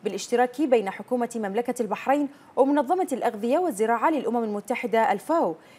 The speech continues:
إلى جانب تطوير التدابير اللازمة من أجل تخفيف وطأة الاضطرابات التي تؤثر على الواردات، منوها بالدور المحوري الذي يطلع به مجلس النواب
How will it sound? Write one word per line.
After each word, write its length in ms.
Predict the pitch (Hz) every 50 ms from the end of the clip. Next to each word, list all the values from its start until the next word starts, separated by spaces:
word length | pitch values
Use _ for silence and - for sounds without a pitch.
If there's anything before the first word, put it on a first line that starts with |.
| - - -
إلى 140 | 208 196 185
جانب 320 | - 247 240 240 220 208
تطوير 360 | 214 - 196 - - 233 254
التدابير 500 | 247 240 - 233 190 208 202 180 240 262
اللازمة 520 | 240 214 233 277 285 233 254 247 254 254 254 - - - _ -
من 160 | 254 277 277
أجل 200 | 349 311 330 302
تخفيف 400 | - 240 - - - 247 240 -
وطأة 380 | 226 220 269 - - - 277 -
الاضطرابات 680 | 277 233 240 240 - 233 233 233 185 214 233 311 320 - - - - - - - - -
التي 240 | 269 285 277 - 269
تؤثر 600 | - 311 - 381 381 - 294 277 277 277 277 -
على 200 | - 220 262 240
الواردات، 640 | 214 196 190 185 185 190 190 214 285 240 190 - - - - _ _ _ _ _
منوها 420 | 190 214 220 226 220 226 208 220 285
بالدور 400 | 330 320 269 185 226 233 240 240
المحوري 600 | 208 190 220 240 - 269 262 220 220 262 294 285 - - - - - -
الذي 260 | 285 302 240 285 285
يطلع 380 | 285 285 285 359 359 349 311 277
به 240 | 196 240 240 247
مجلس 340 | 233 233 240 233 240 233 -
النواب 420 | 226 214 214 202 208 247 320 330